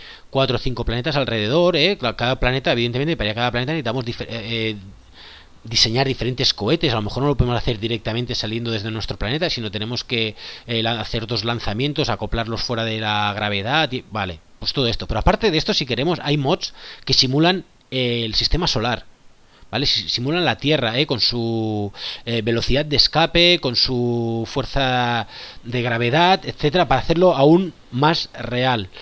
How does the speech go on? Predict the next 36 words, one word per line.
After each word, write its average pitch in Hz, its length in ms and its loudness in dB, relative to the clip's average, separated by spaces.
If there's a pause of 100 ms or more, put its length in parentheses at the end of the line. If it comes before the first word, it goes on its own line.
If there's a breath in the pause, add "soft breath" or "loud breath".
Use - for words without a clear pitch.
(120)
Pero 151 120 8
ya 202 60 10
no 214 80 6
solo 180 220 6
eso, 127 160 2
sino 131 200 0
encima, 180 580 2 (300 loud breath)
eh, 131 320 0
de, 127 240 -2
de 117 120 -8
simularte 131 520 0
la, 104 840 2 (140)
el 123 80 -4
sistema 147 300 0
solar, 139 300 0 (420 loud breath)
hay 156 140 -2
diferentes 170 520 0
sistemas 175 380 0
solares, 160 400 2
eh, 131 300 0
yo 127 80 -2
que 120 80 -4
sé, 131 120 0
a 120 40 2
lo 117 60 -2
mejor 147 280 -2
con 117 260 -4 (280)
diez 139 240 -2
planetas, 143 520 0
con 104 200 -8 (100)
cuatro 131 380 0
lunas, 170 420 2
con, 117 320 -4 (800 loud breath)
ya 151 120 6
os 139 100 4
digo, 110 360 -2